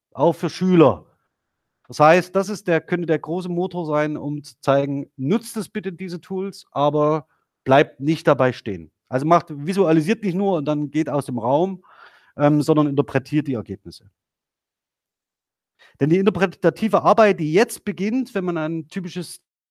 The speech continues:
Stereotyp über Linguisten behauptet, dass, dass diese sich nur mit dem Aussehen begnügen, das hört man häufiger, ja, und das zeigen und dann ist, gehen sie, gehen sie vom Schiff. Ähm, das mü-, machen Sie bitte nicht mit den Möglichkeiten, mit den technischen Möglichkeiten, die Sie haben, sondern zeigen Sie, dass Sie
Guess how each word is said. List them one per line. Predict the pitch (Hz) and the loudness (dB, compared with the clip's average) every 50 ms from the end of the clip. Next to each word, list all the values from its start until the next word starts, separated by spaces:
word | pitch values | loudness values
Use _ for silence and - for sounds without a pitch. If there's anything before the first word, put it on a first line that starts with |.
| _ _ | _ _
Stereotyp | - 170 170 156 165 156 156 - - 202 180 160 | -6 -4 -4 -2 -2 -4 -4 -6 -8 -8 -6 -6
über | 185 151 143 147 147 147 | -10 -6 -4 -4 -2 -2
Linguisten | 143 143 151 147 147 139 151 175 - - - 156 | -4 -4 -4 -4 -6 -6 -6 -8 -10 -10 -6 -2
behauptet, | 135 131 143 175 175 - 160 147 - | 0 0 0 0 -2 -4 -10 -8 -8
dass, | 147 139 - - - - - - - _ _ _ | -10 -12 -12 -18 -20 -20 -20 -20 -20 _ _ _
dass | - 139 - | -12 -12 -8
diese | - 156 156 135 143 139 135 | -6 -8 -6 -4 -2 -4 -4
sich | 117 - 147 120 | -4 -8 -10 -8
nur | 143 127 | -8 -6
mit | - - | -6 -6
dem | 120 | -6
Aussehen | - - 156 180 - - 185 170 160 | -4 -4 -4 -4 -4 -4 -4 -4 -4
begnügen, | 156 - - 175 180 180 175 156 | -6 -8 -6 -6 -6 -6 -6 -8
das | 135 - | -8 -6
hört | 147 151 135 | -6 -6 -6
man | 139 127 | -4 -4
häufiger, | 117 135 180 185 185 196 113 185 190 | -2 -4 -4 -4 -6 -8 -8 -6 -6
ja, | 139 127 165 | -6 -6 -6
und | 180 135 127 | -6 -8 -10
das | 127 - - | -12 -12 -8
zeigen | - 123 135 143 151 147 | -4 -4 -4 -4 -6 -10
und | 131 123 | -12 -10
dann | 123 117 110 | -12 -12 -12
ist, | 104 98 101 110 _ _ - 117 117 | -14 -16 -18 -20 _ _ -20 -18 -14
gehen | 123 131 | -14 -12
sie, | 127 127 - _ | -12 -14 -16 _
gehen | - 131 131 | -12 -12 -12
sie | 127 117 | -12 -12
vom | - 120 110 | -14 -12 -8
Schiff. | - 185 208 - _ _ _ _ _ _ _ _ - - _ _ - _ _ _ _ _ | -6 -6 -6 -6 _ _ _ _ _ _ _ _ -20 -20 _ _ -20 _ _ _ _ _
Ähm, | - 143 151 156 160 160 156 _ _ _ _ _ _ - | 4 4 4 4 4 0 -4 _ _ _ _ _ _ -10
das | 147 135 | -8 -4
mü-, | 160 175 175 160 131 131 147 143 139 135 123 127 - | 0 2 2 2 0 -4 -12 -14 -14 -16 -18 -20 -10
machen | - 151 147 165 175 | -4 0 0 0 0
Sie | 147 156 | -2 -2
bitte | 139 156 147 139 | -4 -2 -2 0
nicht | 143 156 147 - - - - - | 0 0 0 -2 -10 -12 -12 -6
mit | - 131 127 131 | -4 -4 0 0
den | 131 127 123 | 0 2 2
Möglichkeiten, | 123 127 139 135 127 113 - - 117 107 101 95 | 2 2 2 0 -2 -8 -2 2 2 2 2 0
mit | 107 113 | -2 -4
den | 113 107 | -4 -2
technischen | 113 135 127 - 131 120 120 | -2 -2 -2 -2 -4 -4 -2
Möglichkeiten, | 120 123 131 123 127 117 - - 117 117 113 110 | -2 -2 -2 -4 -6 -8 -2 0 0 0 0 -2
die | 113 113 | -4 -4
Sie | 117 113 | -2 0
haben, | 107 107 113 123 135 139 127 | 2 4 4 4 4 2 -2
sondern | 120 127 123 120 113 | -4 -4 -6 -6 -4
zeigen | - 123 120 123 127 131 | 0 0 0 0 0 -2
Sie, | 120 127 | -6 -8
dass | 113 120 107 | -8 -10 -8
Sie | - 117 113 107 113 | -6 -4 -6 -6 -8